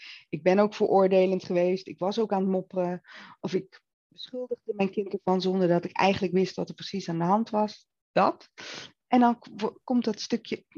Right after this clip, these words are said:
hè, naarmate je meer oefent en meer leert, komt dat stuk, dat moment dichterbij waarop je kunt zeggen, "Nu snap ik wat er achter het gedrag van mijn kind zit, dus ik ga daarmee aan de slag en ik ga niet met dat gedrag aan de slag."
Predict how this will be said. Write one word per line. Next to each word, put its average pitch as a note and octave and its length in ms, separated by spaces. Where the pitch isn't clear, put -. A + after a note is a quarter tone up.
hè, A#3 120
naarmate A3+ 460
je G#3+ 80
meer G#3+ 220
oefent G#3 300
en G3 140
meer F#3+ 180
leert, G#3 280
komt G#3 180
dat F#3+ 160
stuk, - 240
dat G3 240
moment G#3 420
dichterbij F3+ 520
waarop E3+ 280
je E3+ 120
kunt E3+ 200
zeggen, E3 320
"Nu A#3 220
snap G#3 380
ik F3+ 100
wat F3+ 200
er - 100
achter E3+ 420
het - 160
gedrag E3+ 360
van E3+ 120
mijn E3+ 160
kind F#3+ 240
zit, F3+ 240
dus D#3 160
ik - 120
ga D#3 200
daarmee F#3 400
aan E3+ 120
de D#3+ 60
slag - 280
en E3 80
ik D3 100
ga - 100
niet E3+ 340
met E3+ 120
dat - 160
gedrag C3 380
aan C#3 120
de C#3+ 60
slag." - 200